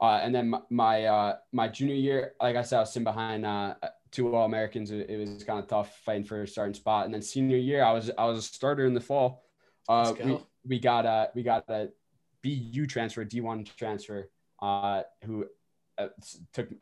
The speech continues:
Speaker 1: ended up taking my spot. But I, honestly, I didn't let that faze me at all. I, I was a, a second end guy, but, uh, my coach always said I was like,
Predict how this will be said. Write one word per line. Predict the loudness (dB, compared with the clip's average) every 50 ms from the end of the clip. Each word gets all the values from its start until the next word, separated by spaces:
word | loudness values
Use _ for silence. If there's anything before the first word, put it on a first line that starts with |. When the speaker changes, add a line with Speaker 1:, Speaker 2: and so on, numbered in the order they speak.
| -8 -6
Speaker 1:
ended | -4 -4 -4
up | -4 -4
taking | -6 -6 -6 -6
my | -6 -6
spot. | -8 -6 -2 0 2 4 2 2 0 -4 _ _ _ _ _ 0
But | 2 2 4 4
I, | 2 0 2
honestly, | 2 2 0 2 2 0 0
I | 2 2
didn't | 2 2 2 0
let | 0 -2 0
that | 0 0 0 0 -2 -8 -10
faze | -8 -8 -8 -8 -10 -10
me | -8 -6
at | -2 -2
all. | 0 0 0 0 0 0
I, | -2 -2
I |
was | -2 -2 -4 -4
a, | -2 -2 -2 -2 -4
a | -6
second | -4 -2 -2 0 0 -2 -2
end | -2 -2 -2
guy, | 0 2 2 2 2 0 -2 -4 _ _ _ _ _ _ _ 2
but, | 2 2 2 2 0
uh, | 0 2 2 0 -2 -4 -8 _ _ _ _
my | -8 -4 -2 -2 -2
coach | -2 -4 -4 -4 -4
always | -6 -6 -6
said | -4 -4 -2
I | -2 -2 -4 -6
was | -8 -6
like, | -6 -6 -6 -8 -12 -20